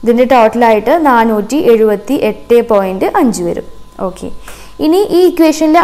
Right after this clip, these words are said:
അടുത്തത് എന്ന് പറയുന്നത് പി സീറോ into ക്യു സീറോ, അതായത് ഈ കോളം into ഈ കോളം.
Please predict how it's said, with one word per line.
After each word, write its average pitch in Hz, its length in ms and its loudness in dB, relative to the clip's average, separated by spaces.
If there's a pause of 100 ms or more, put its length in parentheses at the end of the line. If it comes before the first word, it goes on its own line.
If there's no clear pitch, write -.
(100)
അടുത്തത് 240 420 2 (180)
എന്ന് 254 180 2
പറയുന്നത് 233 380 2 (180)
പി 269 100 4 (220)
സീറോ 254 260 2 (180)
into 247 220 2 (120)
ക്യു 277 120 4 (140)
സീറോ, 185 240 -4 (500)
അതായത് 240 400 4 (520)
ഈ - 20 4 (180)
കോളം 247 360 2 (340)
into 392 280 4 (180)
ഈ - 20 2 (140)
കോളം. 165 240 -4